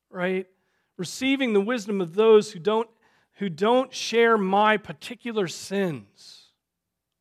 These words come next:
I need the help.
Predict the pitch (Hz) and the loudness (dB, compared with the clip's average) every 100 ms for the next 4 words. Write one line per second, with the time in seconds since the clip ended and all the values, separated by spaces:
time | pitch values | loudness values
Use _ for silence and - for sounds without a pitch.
0 | - 156 175 170 165 _ _ 147 143 139 | -12 -8 -6 -8 -12 _ _ -16 -12 -10
1 | 135 123 123 _ _ _ 120 120 117 107 | -12 -16 -18 _ _ _ -16 -12 -12 -14
2 | _ _ _ _ 110 98 | _ _ _ _ -20 -20